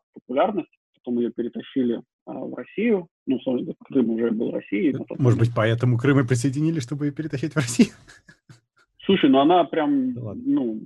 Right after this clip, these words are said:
Speaker 1: прям не в мин-, не в Минько, если честно. То есть, если посмотреть все заявления, которые она делала, то есть там пр-,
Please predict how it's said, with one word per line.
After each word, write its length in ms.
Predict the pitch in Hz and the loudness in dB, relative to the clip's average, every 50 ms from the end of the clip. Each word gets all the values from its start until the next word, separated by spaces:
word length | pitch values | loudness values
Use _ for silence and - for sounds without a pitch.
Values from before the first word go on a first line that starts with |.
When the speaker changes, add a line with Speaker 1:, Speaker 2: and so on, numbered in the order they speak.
| - _ | -12 _
Speaker 1:
прям 260 | - 131 123 120 120 | -4 -2 0 0 0
не 80 | 123 123 | 0 0
в 60 | 123 | 0
мин-, 280 | 127 139 143 156 135 120 127 131 | 0 0 2 0 0 -2 -2 -2
не 80 | 135 127 | -2 -2
в 80 | 127 | 0
Минько, 500 | 131 131 139 139 - 151 135 113 - - - | 0 0 0 0 0 0 0 0 -2 -4 -6
если 260 | - 117 110 107 117 110 | -6 -6 -6 -6 -8 -8
честно. 340 | - 120 117 - - - | -8 -10 -10 -10 -10 -10
То 120 | - - 123 | -6 -6 -4
есть, 100 | 110 - | -2 0
если 200 | 131 120 - 127 | 0 0 0 -2
посмотреть 420 | 120 127 - 127 131 147 143 147 | -4 -2 2 4 4 4 4 2
все 120 | - 131 120 | 2 0 2
заявления, 460 | 120 120 123 127 139 143 135 123 117 | 4 4 4 6 6 4 4 4 2
которые 360 | - 110 - 131 123 120 113 | -2 -2 -2 0 0 2 0
она 140 | 113 117 113 | 0 -2 -4
делала, 440 | 110 117 147 190 233 247 220 175 127 | -2 0 2 4 4 4 4 2 2
то 120 | - - | 0 -2
есть 120 | 117 113 - | -6 -4 -4
там 180 | - 131 131 | -4 -4 -4
пр-, 120 | 120 127 | -4 -6